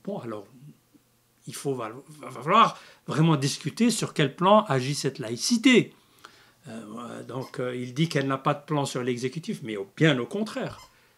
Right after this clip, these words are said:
Euh, la chose la plus importante dans un pays comme l'Allemagne, une puissance, euh, <laughs> économique de premier plan dans le monde,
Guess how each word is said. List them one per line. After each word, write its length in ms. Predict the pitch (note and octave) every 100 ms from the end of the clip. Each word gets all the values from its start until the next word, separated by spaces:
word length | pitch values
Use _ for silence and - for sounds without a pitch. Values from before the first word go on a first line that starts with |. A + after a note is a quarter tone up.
| _ _ _ -
Euh, 80 | C#3+ -
la 180 | B2 C#3
chose 300 | - F#3+ D#3
la 80 |
plus 260 | C#3+ F#3+ E3
importante 480 | D#3 - - E3+ C#3+
dans 200 | D3 C#3+
un 80 | C#3
pays 280 | D#3 C#3+
comme 220 | C3 C#3 B2
l'Allemagne, 420 | A2+ B2+ F#3 D#3+
une 120 | A2
puissance, 600 | - D#3+ - D3+ - -
euh, 240 | B2+ B2 - - _ -
<laughs> 460 | - - - -
économique 540 | D3 - D3+ C#3+ D3 B2
de 80 |
premier 420 | C3 - G#3 G3 F#3+
plan 220 | F3 D3
dans 120 | C3
le 120 | B2
monde, 380 | A#2+ G3+ C4